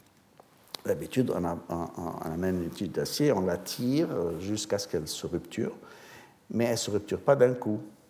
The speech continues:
En fait, elle fait une courbe, et nous pouvons analyser cette courbe, et les ingénieurs entre vous reconnaîtront cette courbe qui est très fameuse. Alors là, euh,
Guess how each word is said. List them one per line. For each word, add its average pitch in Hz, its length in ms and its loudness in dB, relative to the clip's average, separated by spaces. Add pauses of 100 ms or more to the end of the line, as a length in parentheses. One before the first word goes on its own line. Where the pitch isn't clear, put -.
(840)
En 90 140 -2
fait, 165 400 6
elle - 100 -2
fait - 160 2
une 117 120 4
courbe, 107 340 6
et - 80 -2
nous 87 80 -4
pouvons 104 240 4
analyser 104 480 4
cette 87 240 -2
courbe, 156 300 2
et 101 40 6
les 101 180 -2
ingénieurs 101 440 0
entre 82 280 -4
vous 127 300 0
reconnaîtront 95 520 -4
cette - 240 -8
courbe - 320 0
qui - 80 -18
est - 40 -18
très - 160 -6
fameuse. - 460 -10 (880)
Alors 123 220 10
là, 170 580 6 (100)
euh, 107 360 8